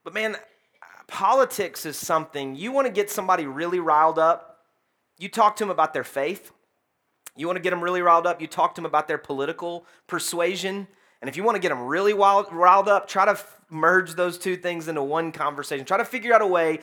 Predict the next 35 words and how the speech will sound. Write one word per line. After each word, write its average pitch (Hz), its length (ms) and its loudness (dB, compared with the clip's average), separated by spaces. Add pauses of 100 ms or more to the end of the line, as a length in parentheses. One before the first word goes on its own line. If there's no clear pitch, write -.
(160)
to 180 100 -12
take 185 220 -2
faith 214 380 0
and 185 140 -6
politics 165 600 -2
and 143 220 -10
put 185 240 -8
them 170 180 -6
into 160 520 -6 (240)
one 180 400 -2
conversation. 151 1200 -6 (720)
But - 180 -10 (140)
think 269 140 -4
about 240 260 6
what 196 160 2
I 190 60 2
just 180 260 -8
said 175 220 -2
about 151 180 -2
the 151 140 -8
eighteen 147 280 -8
to 135 60 -12
twenty-five-year-olds. 123 1000 -6 (340)
The 175 100 -2
fourth 294 600 -2
thing, 160 260 -4
seventy-five 277 1200 0
percent 185 600 -6
of 151 160 -6
the 160 60 -6
thousands 240 760 -4
of 196 120 -8
eighteen 190 300 -8
to 180 60 -10
twenty-five-year-olds, 143 640 -8